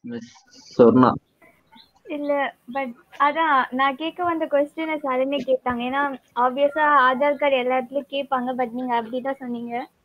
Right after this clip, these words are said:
Speaker 2: But இப்ப என்கிட்ட டிரைவிங் லைசன்ஸ்லாம்
Speaker 1: Okay.
Speaker 2: இல்ல, so அப்ப நான் வேற ஏதாச்சும் ஆப்ஷனலா நீங்க எதை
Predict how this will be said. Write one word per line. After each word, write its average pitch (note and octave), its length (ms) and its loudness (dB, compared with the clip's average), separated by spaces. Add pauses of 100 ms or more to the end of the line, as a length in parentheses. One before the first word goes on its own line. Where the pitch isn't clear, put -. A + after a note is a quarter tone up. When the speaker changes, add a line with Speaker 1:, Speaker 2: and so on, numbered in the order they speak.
Speaker 2:
But D4 180 -2
இப்ப D4 200 -2
என்கிட்ட D#4 360 -2
டிரைவிங் D4+ 420 2
லைசன்ஸ்லாம் D4 520 0
Speaker 1:
Okay. C4+ 120 2
Speaker 2:
இல்ல, C4 280 0
so C#4 120 -2
அப்ப C4 240 -4
நான் B3+ 300 0
வேற C4+ 120 6 (160)
ஏதாச்சும் D4+ 580 0 (280)
ஆப்ஷனலா C#4 580 0
நீங்க B3+ 220 -4
எதை B3 180 -6